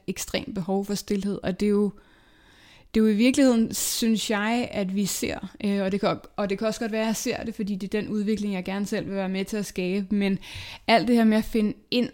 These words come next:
til, altså finde, finde ud i naturen igen, og indse, at vi, øh, vi er en dyreart, der svæver rundt på en jordklode i universet, og vi er så tæt forbundet med, med naturen, men vi har ligesom sådan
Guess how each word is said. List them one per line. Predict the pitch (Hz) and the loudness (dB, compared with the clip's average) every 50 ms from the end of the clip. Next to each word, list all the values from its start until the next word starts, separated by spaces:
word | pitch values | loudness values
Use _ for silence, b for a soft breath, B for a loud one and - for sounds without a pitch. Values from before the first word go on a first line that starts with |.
| - - | -8 -6
til, | - - 220 208 | -2 0 2 2
altså | - 208 185 202 196 | 2 0 0 -2 -2
finde, | - - 220 214 202 - - B B B B B B B | 0 2 2 2 2 0 -4 B B B B B B B
finde | - 226 - - | 0 2 4 6
ud | 262 269 262 | 6 8 8
i | 262 | 8
naturen | 240 226 - - - 269 - - 226 214 208 | 6 6 4 4 4 4 4 4 2 2 2
igen, | 190 - 190 190 | 0 0 0 0
og | 202 - | 0 2
indse, | - 220 233 247 - - 254 233 214 185 - - | 6 6 6 6 6 4 2 2 2 2 2 0
at | 190 190 185 185 190 | 0 -2 0 0 0
vi, | 208 202 196 196 190 | 0 2 2 2 2
øh, | 185 180 175 - - 185 | 2 2 0 -2 -2 0
vi | 196 196 | 2 4
er | 196 190 | 4 4
en | 190 196 190 196 | 4 4 2 4
dyreart, | 214 214 226 240 240 226 208 170 156 - - - - | 4 6 6 8 6 6 6 4 2 0 -2 -4 -4
der | 190 | -4
svæver | 180 - 202 202 196 190 | -4 0 0 2 2 2
rundt | 185 214 226 - - - | 4 2 2 2 0 0
på | 226 | 0
en | 214 208 | 0 2
jordklode | 202 208 214 214 208 - 233 214 208 202 202 202 | 2 2 2 2 2 0 0 2 2 2 2 2
i | 196 | 0
universet, | 196 190 190 185 175 170 190 202 208 - 240 226 220 - | 0 0 2 2 2 2 2 2 0 0 0 0 0 0
og | 156 196 196 190 180 | 0 0 0 0 0
vi | 190 196 190 | 0 0 2
er | 190 185 185 196 | 2 2 0 0
så | 196 - - - - - 240 | 0 0 0 2 2 2 2
tæt | - - - 247 233 | 2 2 2 2 2
forbundet | - - 240 214 - 208 214 - - 208 214 208 | 2 2 2 4 6 6 6 6 4 2 2 2
med, | 190 180 180 180 175 - - | 2 2 2 0 0 -2 -2
med | 196 196 190 | -2 -2 0
naturen, | 185 185 180 - - 226 - 208 202 202 | 0 -2 -2 -2 -4 -4 -4 -4 -2 -2
men | 196 190 185 | -2 -2 0
vi | 185 185 | 0 0
har | 190 190 185 | 0 0 0
ligesom | 190 196 185 - 202 196 190 | -2 -2 -2 -2 -2 -2 -2
sådan | 196 208 180 - - 180 185 | -2 -2 -4 -2 -2 -4 -6